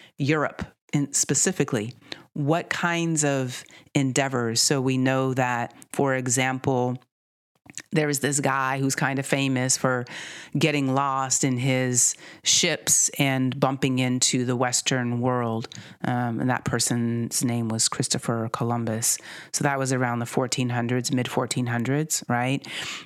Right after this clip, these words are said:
And he brought certain ideologies, um, to conquer, um, the indigenous peoples living on, in the Western Hemisphere. So that, along with other things, were going on. But just to give you kind of like,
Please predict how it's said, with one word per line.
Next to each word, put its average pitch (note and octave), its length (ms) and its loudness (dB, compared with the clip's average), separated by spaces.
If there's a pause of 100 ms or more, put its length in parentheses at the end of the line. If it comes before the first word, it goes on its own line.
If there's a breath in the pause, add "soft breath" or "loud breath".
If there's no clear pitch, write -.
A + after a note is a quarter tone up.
(160 loud breath)
And C3+ 340 2
he D#3+ 200 0
brought C#3+ 300 0
certain C#3 320 2
ideologies, B2+ 1160 0 (420 loud breath)
um, B2 380 0
to C#3 160 2
conquer, C3 800 0 (440 loud breath)
um, A#2+ 540 0
the B2+ 180 0
indigenous C3 480 2
peoples A#2+ 400 0
living B2 640 0 (480)
on, A2+ 540 -2 (120)
in C3 120 2
the B2 80 0
Western A#2 340 -2
Hemisphere. A#2 640 -2 (880 loud breath)
So C3+ 540 2 (240)
that, C#3+ 400 0
along C3 300 2
with B2+ 200 0
other C#3+ 180 2
things, B2+ 340 0
were A#2+ 80 2
going A#2 320 0
on. G#2+ 220 -4
But D3 180 0
just F3+ 200 2
to F#3+ 80 2
give C#3 300 2
you C3+ 140 2
kind C3+ 260 0
of A#2+ 120 -2
like, A2+ 320 -4